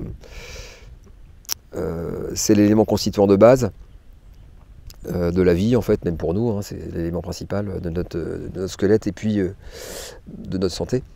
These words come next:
Euh, quand, en fait, quand on est en, en conventionnel, on pense, euh, beaucoup N P K, souvent, le, le calcium est géré en routine, euh, par des amendements, euh,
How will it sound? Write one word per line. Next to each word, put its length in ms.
Euh, 1080
quand, 160
en 40
fait, 180
quand 180
on 100
est 100
en, 60
en 320
conventionnel, 460
on 60
pense, 260
euh, 260
beaucoup 380
N 140
P 100
K, 320
souvent, 560
le, 400
le 100
calcium 400
est 80
géré 460
en 300
routine, 440
euh, 300
par 240
des 220
amendements, 720
euh, 160